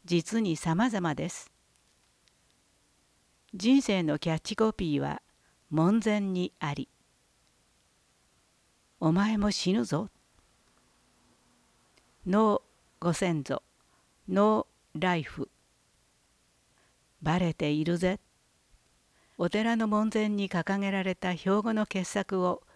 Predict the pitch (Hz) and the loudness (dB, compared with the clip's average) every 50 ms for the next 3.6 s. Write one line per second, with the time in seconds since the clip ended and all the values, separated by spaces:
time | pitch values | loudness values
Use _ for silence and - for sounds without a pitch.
0 | _ - - - - 160 160 185 196 - - - _ - - - _ _ _ _ | _ -16 -6 -2 -2 0 2 0 -2 -2 -8 -14 _ -10 -10 -10 _ _ _ _
1 | _ _ _ _ _ _ _ _ _ _ _ _ _ - - - _ _ _ _ | _ _ _ _ _ _ _ _ _ _ _ _ _ -20 -20 -20 _ _ _ _
2 | _ _ _ _ _ _ - - - 175 - 214 214 214 208 170 156 151 147 - | _ _ _ _ _ _ -10 -4 -4 -2 0 2 2 2 4 4 4 2 2 0
3 | - _ _ - 151 165 170 - - 233 254 | -4 _ _ -6 -2 -2 0 0 0 -2 -2